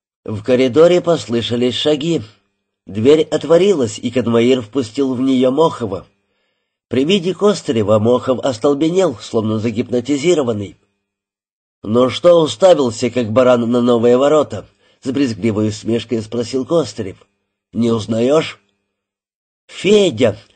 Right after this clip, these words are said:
неестественно обрадовался Мохов. "Ты чё такой сердитый?" Костырев начал было угрожающе подниматься,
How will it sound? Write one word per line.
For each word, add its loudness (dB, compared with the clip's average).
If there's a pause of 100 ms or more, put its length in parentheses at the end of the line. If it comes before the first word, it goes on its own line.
(100)
неестественно 0
обрадовался -2
Мохов. -2 (640)
"Ты -8
чё -2
такой 0
сердитый?" -6 (1080)
Костырев 2
начал -2
было 4
угрожающе 0
подниматься, -2